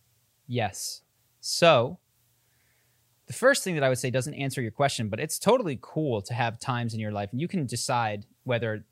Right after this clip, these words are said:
this is one of them at the gym where you're just like, "I'm not on at the gym." Like, "I'm at the gym to exercise, and if you happen to speak to me,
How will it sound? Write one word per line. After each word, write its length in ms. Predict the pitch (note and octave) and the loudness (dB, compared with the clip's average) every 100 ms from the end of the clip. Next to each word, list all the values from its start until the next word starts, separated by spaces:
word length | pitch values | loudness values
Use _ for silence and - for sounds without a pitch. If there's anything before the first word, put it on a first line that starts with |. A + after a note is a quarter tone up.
| - | -10
this 160 | A#2 | -8
is 120 | A2 | -6
one 140 | A2 A#2 | -4 -4
of 60 | G#2 | -4
them 140 | G2 | -8
at 140 | F#2+ | -10
the 60 | G2 | -10
gym 200 | G#2 A2+ | -8 -8
where 100 | G2 | -8
you're 100 | G2 | -8
just 140 | A#2 | -8
like, 160 | A#2 - - | -8 -10 -8
"I'm 120 | F3+ | -6
not 200 | A#3 - | -4 -6
on 300 | A#2 G#2+ F#2 - | -6 -6 -8 -14
at 120 | G#2 | -16
the 60 | - | -14
gym." 200 | - - | -14 -14
Like, 200 | - - | -18 -10
"I'm 180 | C3 F3 | -8 -6
at 180 | D#3 F3+ | -4 -6
the 80 | D#3 | -6
gym 340 | B2+ C3 C#3+ D#3 | -6 -4 -4 -10
to 180 | - A2+ | -10 -8
exercise, 600 | A#2+ D#3+ - D#3 D3+ D3 | -8 -8 -4 -2 -2 -4
and 160 | B2+ - | -12 -10
if 160 | D#3 F3+ | -12 -10
you 80 | |
happen 380 | E3 C3 C3+ E3+ | -10 -8 -8 -8
to 40 | C3+ | -8
speak 360 | - - C3+ | -8 -6 -8
to 80 | - | -6
me, 280 | E3 E3 F3+ | -8 -8 -10